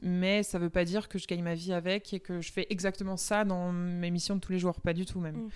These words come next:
Speaker 1: Enfin, pas du tout. J'essaye, mais j'a-, j'adapte.
Speaker 2: Ouais. Et, euh, aujourd'hui, du coup, t'as quand même plusieurs spécialisations. Euh,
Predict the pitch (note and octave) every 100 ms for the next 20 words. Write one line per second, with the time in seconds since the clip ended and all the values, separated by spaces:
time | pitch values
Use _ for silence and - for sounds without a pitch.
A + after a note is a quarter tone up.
0 | - - - D3+ D#3 - D3 - - -
1 | D#3+ A3 G#3 - - - - F3 F3 F3+
2 | D#3+ E3+ E3+ F3 F3+ F#3+ E3+ - - -
3 | - - - - - - - G3 G3+ F#3+
4 | F3+ F#3 G2 - G#3+ G#3+ G#3+ B3 A#3 A#3+
5 | A#3 - - - - - F3+ - G3+ G#3
6 | G#3+ G#3+ G3+ - _ - A3+ G#3 G#3 -
7 | G3 G#3 G3 G3 F#3+ G3 C#4+ D4+ - F#3
8 | F3+